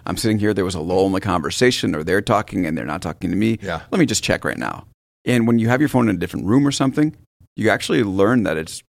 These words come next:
Speaker 1: quite enjoyable to sit there and just be present. And I think that, that if you keep your phone, you know, for instance, in a separate room or wherever,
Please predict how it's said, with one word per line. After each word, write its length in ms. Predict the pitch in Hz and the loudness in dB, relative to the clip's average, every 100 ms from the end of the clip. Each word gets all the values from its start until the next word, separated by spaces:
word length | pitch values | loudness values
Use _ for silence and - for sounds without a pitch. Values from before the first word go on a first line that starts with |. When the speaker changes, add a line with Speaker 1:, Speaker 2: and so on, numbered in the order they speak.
| - | -6
Speaker 1:
quite 200 | 113 120 | -2 0
enjoyable 500 | 110 87 90 90 98 | 0 -2 -2 -2 -4
to 60 | 90 | -4
sit 260 | - 92 | -6 -6
there 160 | 120 117 | -4 -4
and 180 | - 90 | -4 -6
just 160 | 95 | -8
be 80 | - | -10
present. 420 | - 82 82 - - _ _ _ - - | -8 -4 -4 -6 -14 _ _ _ -20 -8
And 140 | 98 | -6
I 60 | 92 | -2
think 240 | 104 98 | -2 0
that, 160 | 101 87 | -2 0
that 300 | 87 - - _ _ _ | -2 -4 -14 _ _ _
if 180 | 123 131 | -2 -2
you 80 | 117 | -4
keep 180 | 117 110 | -6 -8
your 80 | |
phone, 360 | 101 95 95 87 - | -4 -4 -4 -6 -8
you 80 | 98 | -8
know, 80 | |
for 140 | 95 98 | -6 -6
instance, 280 | 95 - - | -6 -8 -8
in 80 | |
a 40 | - | -8
separate 280 | - - - | -8 -10 -6
room 280 | 107 113 101 | -2 -2 -2
or 100 | 80 | -4
wherever, 420 | 80 92 107 107 | -4 -4 -4 -6